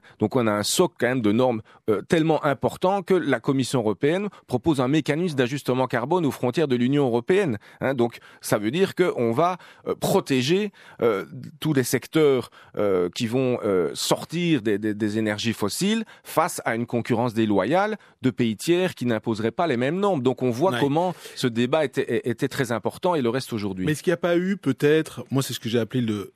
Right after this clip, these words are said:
Speaker 2: protectionnisme démocratique, euh, c'est ce sentiment de, de la part des élus wallons de s'opposer à des instances qui le sont moins, comme la Commission européenne, comme les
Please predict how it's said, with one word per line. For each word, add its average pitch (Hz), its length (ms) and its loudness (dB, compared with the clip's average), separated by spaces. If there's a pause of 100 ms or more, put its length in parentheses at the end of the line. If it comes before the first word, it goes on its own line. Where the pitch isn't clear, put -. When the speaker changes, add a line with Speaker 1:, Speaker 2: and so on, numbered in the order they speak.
(120)
Speaker 2:
protectionnisme 131 640 0
démocratique, 151 960 2 (140)
euh, 90 220 -10 (120)
c'est - 260 -2
ce 147 200 2
sentiment 165 720 -2 (500)
de, 127 500 4 (200)
de 135 100 0
la 131 100 2
part 151 220 0
des 135 300 4
élus 151 180 6
wallons 151 400 4
de 139 340 2
s'opposer 165 840 4
à 139 80 2
des 143 220 2
instances 151 360 0
qui - 120 -4
le 131 160 4
sont - 180 0
moins, 139 440 4 (500)
comme 165 180 6
la 151 80 6
Commission 143 560 4
européenne, 127 640 2
comme 143 160 4
les 143 80 6